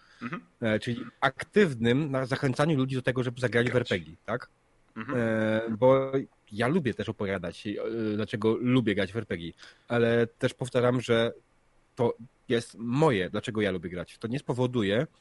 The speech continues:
Speaker 2: że ty z tego powodu powinien zacząć grać.
Speaker 1: To oczywiście, bo każdy jest inny przecież, nie? Każdy lubi co innego. Jedni lubią jeździć na rowerze, drudzy grać w piłkę, a trzeci grać w R P szki.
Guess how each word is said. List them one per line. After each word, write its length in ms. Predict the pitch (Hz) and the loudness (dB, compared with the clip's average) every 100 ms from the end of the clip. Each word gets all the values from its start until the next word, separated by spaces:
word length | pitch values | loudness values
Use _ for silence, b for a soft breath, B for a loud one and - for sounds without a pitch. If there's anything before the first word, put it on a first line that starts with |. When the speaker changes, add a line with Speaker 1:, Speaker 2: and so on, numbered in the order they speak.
| b b _ - | b b _ -10
Speaker 2:
że 540 | 107 110 107 107 120 - - | -4 0 2 0 -2 -8 -2
ty 120 | 226 | 0
z 40 | |
tego 220 | - 104 110 | 0 -4 -4
powodu 300 | 110 110 107 | -2 -2 -2
powinien 220 | 104 95 | -6 -4
zacząć 260 | 92 127 | -6 -6
grać. 300 | 147 101 - | -4 -6 -8
Speaker 1:
To 80 | - | -18
oczywiście, 360 | - 214 247 - | -18 -12 -12 -10
bo 80 | - | -10
każdy 220 | 104 98 | -10 -10
jest 100 | - | -8
inny 200 | 202 98 | -8 -8
przecież, 300 | - - - | -12 -14 -8
nie? 160 | 120 | -6
Każdy 260 | 151 147 143 | -4 -4 -4
lubi 120 | 147 | -6
co 100 | - | -6
innego. 140 | 202 95 | -4 -4
Jedni 160 | 123 | -4
lubią 140 | 135 139 | -2 -2
jeździć 160 | 131 | 0
na 60 | 135 | 2
rowerze, 360 | 123 113 120 | 4 2 0
drudzy 220 | 143 151 180 | -2 -6 -8
grać 160 | 196 | -8
w 40 | - | -10
piłkę, 240 | 110 - | -6 -4
a 40 | |
trzeci 220 | 151 160 190 | -4 -6 -4
grać 160 | 196 | -4
w 40 | 311 | -2
R 100 | 302 | -2
P 120 | 107 | -2
szki. 220 | - | -4